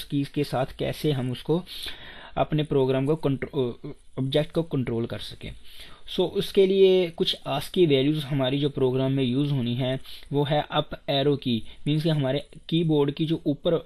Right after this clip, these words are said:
अप एरो की है उसकी जो आस्की वैल्यू है वो सेवेंटी टू है, so जो डाउन की है एरो की वो एटी है, लेफ्ट की सेवेंटी फ़ाइव है और राइट की सेवेंटी सेवन है। So इन आस्की वैल्यूज को यूज़ करते हुए हम अपना प्रोग्राम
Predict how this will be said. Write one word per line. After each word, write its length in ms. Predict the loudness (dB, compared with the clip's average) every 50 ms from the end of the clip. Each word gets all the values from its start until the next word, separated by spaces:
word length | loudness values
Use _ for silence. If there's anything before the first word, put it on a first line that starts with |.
| -8 -18 -16 -8 -6
अप 180 | -6 -6 -6 -10 -6 -2
एरो 240 | 0 2 2 2 2
की 220 | 0 0 -2 0
है 200 | 2 2 0 0
उसकी 380 | -2 -4 -8 -8 -8 -6 -4 -4
जो 160 | -4 -4 -4 -4
आस्की 360 | -4 -4 -4 -4 -2 0 2
वैल्यू 240 | 2 2 2 0 0
है 60 | 0
वो 80 | -2 -2
सेवेंटी 440 | -2 -4 -4 -2 -4 -4 -4 -6 -4
टू 220 | -4 -2 -2 -2
है, 160 | -4 -6 -8 -12 -14 -18 -18 -16 -14 -14 -14 -14 -18 -18 -18 -12 -6
so 40 | -4
जो 200 | 0 4 4 4
डाउन 360 | 6 6 6 6 6 4 2 2
की 140 | 4 4 4
है 220 | 6 6 4 4 2 0 2
एरो 160 | 2 2 2
की 200 | 2 2 2 2
वो 180 | 2 0 0 -2
एटी 300 | -4 -4 -2 -2 0 0
है, 280 | 2 2 2 0 0 -4 -6 -12 -14 -12 -6 -4
लेफ्ट 420 | -2 0 2 2 0 0 -2 -6
की 300 | -2 0 2 2 2 0 -4 -10 -14 -8 -4 -4
सेवेंटी 360 | -2 -2 -2 -2 -4 -4 -4
फ़ाइव 320 | -2 0 0 2 2 2 2
है 100 | 0 -2
और 300 | 0 -2 -4 -4 -4 -4 -2
राइट 240 | -2 -2 -2 -2 -4 -2
की 200 | -2 -2 -2 -2 -6 -12 -16 -12 -6
सेवेंटी 360 | -4 -2 -2 -2 -2 -4 -4 -6
सेवन 380 | -6 -6 -6 -6 -6 -6 -8
है। 140 | -8 -8 -10 -14 -16 -18 -16 -16 -14 -14 -14 -12 -2 2
So 160 | 2 2 4
इन 180 | 4 2 0 0
आस्की 460 | 0 0 0 0 0 -2 -4 -2 2
वैल्यूज 380 | 4 4 4 4 2 0 0
को 100 | 0 0
यूज़ 300 | 0 2 2 0 -2 0
करते 260 | -2 -2 -2 -2 -2 -2
हुए 260 | 0 0 2 0 0
हम 180 | 0 -2 -4 -6
अपना 300 | -8 -8 -8 -6 -6 -6
प्रोग्राम 500 | -6 -6 -6 -6 -6 -4 -4 -4 -4 -6